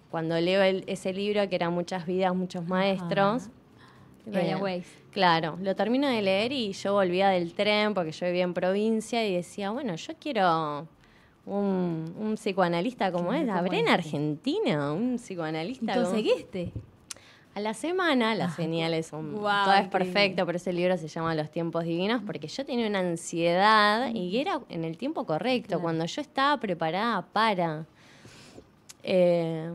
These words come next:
Speaker 1: estaba en el horario de, del almuerzo, ahí en el trabajo, y una chica, escucho a una de las asistentes que dice, "No, hoy termino mi terapia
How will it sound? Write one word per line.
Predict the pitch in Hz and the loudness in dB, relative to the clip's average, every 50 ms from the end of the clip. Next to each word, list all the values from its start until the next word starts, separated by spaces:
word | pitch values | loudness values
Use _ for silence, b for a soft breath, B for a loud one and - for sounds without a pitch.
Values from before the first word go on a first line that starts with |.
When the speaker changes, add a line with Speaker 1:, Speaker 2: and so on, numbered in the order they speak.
| 190 - - | -10 -12 -10
Speaker 1:
estaba | 185 180 - 214 202 214 214 214 208 202 196 190 185 180 180 175 170 170 170 170 - - | -12 -8 -4 0 2 4 6 6 6 4 4 4 2 2 2 0 0 -2 -2 -4 -6 -6
en | - 185 180 180 180 | -4 -2 -2 0 0
el | 180 175 | 0 2
horario | 175 175 180 202 202 202 214 202 196 | 2 2 2 2 0 0 0 2 2
de, | 196 185 180 170 165 165 165 160 165 | 4 4 4 4 2 0 -2 -4 -4
del | - 170 170 170 | -4 -2 0 0
almuerzo, | 175 175 175 185 190 196 196 214 - - 208 208 214 226 220 214 | 2 2 2 2 0 0 -2 -2 -4 -6 -6 -6 -6 -8 -8 -6
ahí | - 170 175 180 | -4 -2 -2 0
en | 180 185 | 0 0
el | 180 180 - | -2 -2 -4
trabajo, | 202 208 220 233 262 302 311 - - 339 311 | -4 -2 0 0 0 -2 -4 -6 -6 -4 -2
y | 262 240 220 208 196 185 185 185 180 180 | -2 0 0 0 -2 -2 -2 -2 -2 -2
una | 190 208 220 214 214 214 | -2 -2 -4 -4 -4 -6
chica, | - - 262 247 262 | -8 -10 -8 -6 -6
escucho | 233 - - 269 262 - - | -6 -4 -4 -6 -6 -4 -4
a | 247 | -2
una | 240 240 240 247 240 | 0 0 0 0 0
de | 233 | -2
las | 226 208 - - | -2 -4 -4 -6
asistentes | 196 190 - 233 220 - - 285 277 277 269 269 254 285 285 302 330 339 - _ B B 160 147 B B B B B - | -8 -8 -8 -10 -12 -8 -4 -2 -2 0 0 0 0 -2 -2 -2 -4 -6 -10 _ B B -20 -20 B B B B B -8
que | - 214 196 | -4 -2 -2
dice, | 214 214 208 196 - - - 214 208 208 208 208 208 202 202 - | 0 -2 -4 -6 -8 -6 -4 -2 -2 0 0 0 -2 -2 -2 -2
"No, | 247 262 269 269 262 269 | 0 0 2 2 2 2
hoy | 277 269 | 0 -2
termino | 277 262 247 233 240 240 247 240 233 | -2 -2 -2 0 0 2 2 2 2
mi | 233 214 | 0 0
terapia | 220 202 202 220 226 233 233 233 240 240 240 247 247 254 247 | 0 0 0 2 2 0 0 0 -2 -2 -2 -2 -2 -4 -6